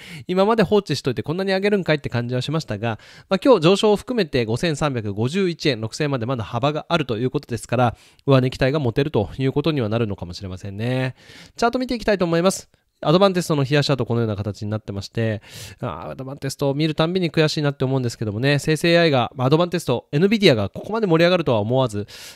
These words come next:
まあ、この辺で確か売った記憶がなんとなくあるんですけども、まあ、それは置いておきまして、まあ、今株価はね、この期間内で見ると高値圏にいるってことですから、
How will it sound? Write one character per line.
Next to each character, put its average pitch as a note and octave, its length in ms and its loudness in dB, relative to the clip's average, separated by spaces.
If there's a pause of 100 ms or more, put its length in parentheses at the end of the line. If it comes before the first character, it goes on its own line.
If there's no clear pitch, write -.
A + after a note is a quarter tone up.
(100)
ま C#3+ 60 -2
あ、 C3+ 40 -2
こ E3+ 300 6
の F#3 120 4
辺 F#3 180 2
で F3+ 80 -2
確 F3 220 -2
か C3 180 0
売 B2 80 -2
っ - 20 -6
た - 160 -4
記 - 140 -2
憶 C#3 140 -2
が D3 80 2
な D3 100 2
ん D#3 80 0
と F3 80 6
な D#3+ 120 6
く C#3+ 100 2
あ C#3+ 80 6
る B2+ 100 0
ん D3 60 0
で A#2+ 60 -2
す - 100 -8
け C3 80 -2
ど G2 100 -6
も、 G#2+ 180 -4 (300)
ま C#3+ 60 -8
あ、 - 20 -10
そ C#3+ 100 -6
れ C#3 40 0
は C3 60 0
置 D3 160 -6
い D#3 40 -16
て - 60 -4
お - 40 -6
き D#3+ 60 -10
ま E3 80 -4
し - 80 -8
て、 C3 220 -6 (260)
ま D#3 100 -2
あ、 - 20 0
今 D#3+ 160 -2
株 D3+ 180 -2
価 D#3 80 2
は A2+ 80 0
ね、 G2+ 360 -8
こ D#3 120 -6
の E3+ 200 0 (260)
期 - 100 -8
間 F#3+ 280 0
内 F#3 180 0
で F#3 120 0
見 G3 120 0
る G3 100 -2
と A#3+ 160 0
高 F3 280 0
値 E3 100 4
圏 B2+ 180 0
に A2+ 60 -2
い G#2+ 60 -2
る G#2+ 60 -2
っ - 20 -2
て - 120 -12
こ A2 100 -12
と A2+ 60 -18
で G#2 120 -12
す - 100 -16
か A2+ 80 -6
ら、 A2+ 180 -2